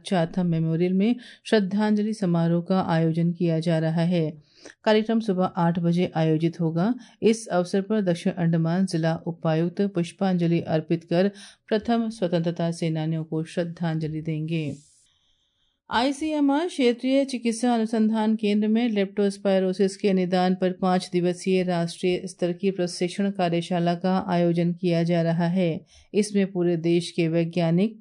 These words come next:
प्रयोगशाला पेशेवर और सार्वजनिक स्वास्थ्य विशेषज्ञ भाग ले रहे हैं। तेरह मार्च तक चलने वाली इस कार्यशाला का मुख्य उद्देश्य इस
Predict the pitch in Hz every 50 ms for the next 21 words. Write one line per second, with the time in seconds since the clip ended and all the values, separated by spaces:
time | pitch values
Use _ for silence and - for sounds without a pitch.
0 | - - 180 180 175 165 160 - - 185 165 156 160 160 160 160 - 160 160 -
1 | 180 170 160 175 196 226 247 - - 156 160 165 165 - 190 165 165 160 160 175
2 | 170 185 196 196 - - - 175 170 170 170 - 165 156 156 156 - 170 160 160
3 | - 185 180 190 196 185 180 180 165 160 160 170 170 165 160 160 160 160 165 165
4 | 160 170 170 160 151 - - _ _ _ _ _ _ _ - _ _ _ - 254
5 | 247 254 262 262 254 240 233 226 226 226 - 254 240 247 202 180 175 175 175 170
6 | 170 170 170 180 196 208 120 165 185 - - - 165 160 165 170 170 180 170 165
7 | 170 170 170 - 208 202 185 170 165 165 - - 170 - 180 165 156 151 165 175
8 | 202 202 - 254 269 277 277 - - - - - _ - 226 262 262